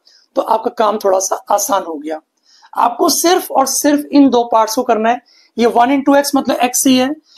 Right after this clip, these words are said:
and second part क्या है, टू एक्स, बस इसको integrate करेंगे,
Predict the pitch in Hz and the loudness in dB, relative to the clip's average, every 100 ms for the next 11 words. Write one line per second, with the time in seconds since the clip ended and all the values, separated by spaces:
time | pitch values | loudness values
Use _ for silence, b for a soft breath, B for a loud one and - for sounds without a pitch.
0 | b - 240 - 247 294 285 269 247 269 | b -4 -2 -2 0 0 2 2 2 -2
1 | 269 262 262 254 254 - 185 240 233 214 | -2 2 4 2 0 -4 0 0 0 -2
2 | - 247 247 214 226 - 208 208 277 | 0 0 0 0 -2 2 0 2 0